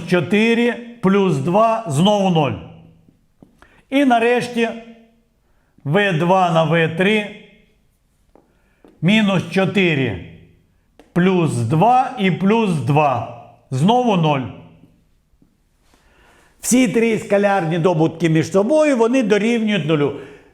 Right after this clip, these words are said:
Система ортогональна, але не ортонормована. Чому?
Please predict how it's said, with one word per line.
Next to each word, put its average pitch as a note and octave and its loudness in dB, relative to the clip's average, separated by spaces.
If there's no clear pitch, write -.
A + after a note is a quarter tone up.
Система C4+ 0
ортогональна, F3 0
але B3 0
не D#4+ 0
ортонормована. D4 2
Чому? G3+ -2